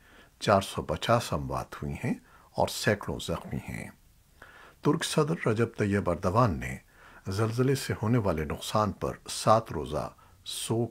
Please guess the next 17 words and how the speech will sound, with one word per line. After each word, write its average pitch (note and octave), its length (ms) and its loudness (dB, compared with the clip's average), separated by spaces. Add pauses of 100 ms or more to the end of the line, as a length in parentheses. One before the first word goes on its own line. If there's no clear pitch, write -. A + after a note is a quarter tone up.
(160)
کا - 100 -2
اعلان C2 460 -6
کیا - 200 -6 (140)
ہے۔ G#1 180 -8 (1160)
امریکہ D#3 400 6
کے - 120 -6
صدر C3+ 240 2
جو A#2 200 2
بائیڈن B2 420 4
نے D#2 120 -2
ترک - 440 -2
ہم F#2+ 140 0
منصب - 360 -2
کو - 120 -8
فون - 320 -8
کیا G#2+ 240 -2 (500)
اور G#2 180 2